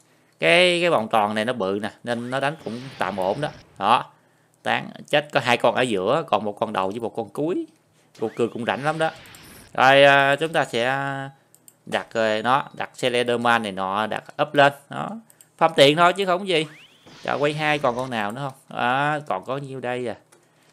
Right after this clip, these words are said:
Tụi này cũng vậy anh em. Goku tán một phát là đi bán muối hết. Không sao hết. Rồi, net quay luôn ha. Đó. À, net quay coi có gì hot không. À, đặt thì, à, tranh thủ farm farm tiền bởi một ít thôi. Đi cái này thì không cần phải tính toán chi ly phức tạp hơn là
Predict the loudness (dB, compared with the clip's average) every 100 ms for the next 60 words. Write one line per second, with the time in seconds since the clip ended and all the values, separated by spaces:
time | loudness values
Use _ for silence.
0 | _ 0 4 4 4 2 4 4 4 0
1 | -4 -4 -2 0 0 0 0 -2 -4 0
2 | 2 2 0 -2 -2 -4 -4 -6 -6 -6
3 | -8 _ _ -14 -6 -4 -4 -6 -12 _
4 | _ -20 -20 _ -4 -4 -4 -6 -2 -2
5 | -2 -6 -10 -12 _ -20 _ _ -18 -10
6 | -10 -12 _ _ _ _ _ _ _ -14
7 | -12 -12 -12 -4 -4 -2 -2 0 -2 -2
8 | -4 -4 -4 -4 -4 -6 _ _ _ -4
9 | -2 2 0 2 0 2 2 2 0 0
10 | 0 -2 -2 -4 0 0 2 2 2 0
11 | -4 -4 -4 0 0 0 -4 _ _ _
12 | -2 0 2 2 2 2 0 -4 -4 -2
13 | 2 2 2 0 0 2 4 4 0 2
14 | 4 2 -2 -4 -4 -4 0 0 0 0
15 | 0 0